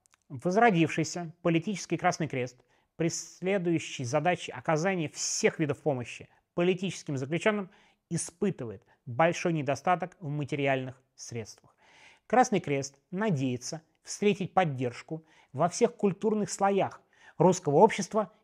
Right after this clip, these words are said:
и просит нас напечатать, что он с признательностью принимает всякого рода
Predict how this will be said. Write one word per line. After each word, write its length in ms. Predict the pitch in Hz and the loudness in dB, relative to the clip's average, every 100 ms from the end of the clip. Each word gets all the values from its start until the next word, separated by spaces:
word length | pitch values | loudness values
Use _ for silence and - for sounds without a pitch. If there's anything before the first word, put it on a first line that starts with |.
| _ | _
и 100 | 214 | -2
просит 720 | 185 - 196 190 143 - 123 - | 0 4 6 6 4 -2 -12 -10
нас 480 | 147 160 196 - - _ | -2 0 0 -2 -10 _
напечатать, 800 | 139 151 - 180 - 143 - 120 _ _ _ | -4 -4 -4 0 4 4 2 -12 _ _ _
что 240 | - - | -14 -8
он 360 | 175 170 147 135 - _ _ | 2 4 4 2 -14 _ _
с 160 | - - | -18 -18
признательностью 1120 | - 233 196 160 185 175 - 123 113 - 127 - _ | 0 2 4 4 4 4 2 -4 -6 -12 -18 -20 _
принимает 440 | - 151 151 135 127 | 0 2 4 2 0
всякого 320 | 139 - 139 | -4 2 4
рода 280 | 175 170 | 4 2